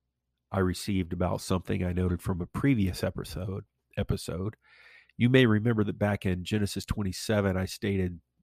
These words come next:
something to the effect of this. Um, I wanted to draw your attention to the fact that Rebekah never sees her son Jacob again after he flees to Rebekah's homeland.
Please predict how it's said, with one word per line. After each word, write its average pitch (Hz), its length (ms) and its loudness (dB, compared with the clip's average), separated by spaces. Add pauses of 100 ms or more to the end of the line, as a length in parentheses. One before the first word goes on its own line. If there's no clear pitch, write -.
something 101 440 -2
to - 100 -10
the 95 160 4
effect 92 460 0
of 87 520 -2 (640)
this. 92 580 2 (320)
Um, 90 420 -4 (840)
I 107 140 0
wanted 101 300 4
to 98 100 -4
draw 104 320 6
your 95 220 6
attention 92 840 0
to 101 120 -2
the 92 100 2
fact 95 380 2
that - 100 -2
Rebekah 92 840 0 (600)
never 101 220 4
sees 104 300 0
her 95 120 4
son 90 380 0
Jacob 90 800 0 (360)
again 95 680 4
after 101 440 0
he 90 160 0
flees 90 480 -2
to 95 120 -4
Rebekah's 87 640 0
homeland. 101 840 -6